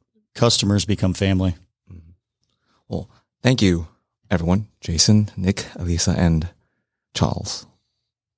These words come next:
Speaker 2: Well, that is today's show. This show was sponsored and brought to you by yours truly, Anthony Chen, with Lighthouse Financial Network.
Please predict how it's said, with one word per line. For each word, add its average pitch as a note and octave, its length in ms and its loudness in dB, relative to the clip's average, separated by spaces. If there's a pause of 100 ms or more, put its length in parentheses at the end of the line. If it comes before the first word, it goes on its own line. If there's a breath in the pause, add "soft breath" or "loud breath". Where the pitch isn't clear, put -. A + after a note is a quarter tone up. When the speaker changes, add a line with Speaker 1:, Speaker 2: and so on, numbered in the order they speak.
(720)
Speaker 2:
Well, C#3 180 -6 (220)
that B2+ 240 -2
is B2+ 260 2 (140)
today's A#2 320 2
show. G3 360 -2 (360 loud breath)
This B2+ 100 0
show B2+ 180 2
was B2 120 0
sponsored A#2+ 500 0 (140)
and G2+ 280 6
brought G2 220 2
to A2+ 100 0
you A#2 140 4
by F#2 200 2
yours F2 340 0
truly, A#2 420 0 (160 soft breath)
Anthony F2 380 -2
Chen, C3 420 2
with F#2 320 -2
Lighthouse F#2+ 640 -2
Financial F2+ 400 0
Network. E2+ 480 -4